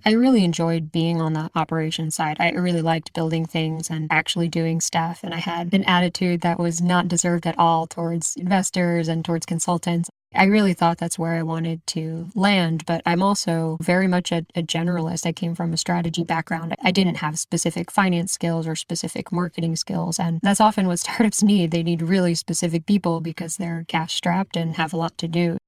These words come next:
I wasn't getting anything back <laughs> from startups, which makes sense in retrospect. But what it did show me was there's a whole other side of the operator world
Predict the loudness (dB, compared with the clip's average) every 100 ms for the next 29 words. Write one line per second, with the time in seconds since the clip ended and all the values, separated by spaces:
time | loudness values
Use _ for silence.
0 | 0 2 2 0 -4 0 0 2 2 0
1 | 2 4 4 4 2 2 0 -4 -4 -4
2 | -4 0 2 2 0 0 -2 2 0 0
3 | -8 _ -8 2 4 4 2 0 0 0
4 | 0 -2 0 -2 -4 _ _ _ -2 0
5 | 2 2 2 0 0 2 0 -4 -8 -6
6 | -2 2 2 2 0 -2 -2 -2 -2 -2
7 | -4 -8 -18 -2 2 4 4 2 -2 0
8 | 4 4 4 2 2 0 0 -2 0 2
9 | 0 -4 -10 _ _ _ 2 2 4 2
10 | 2 0 -2 -2 -4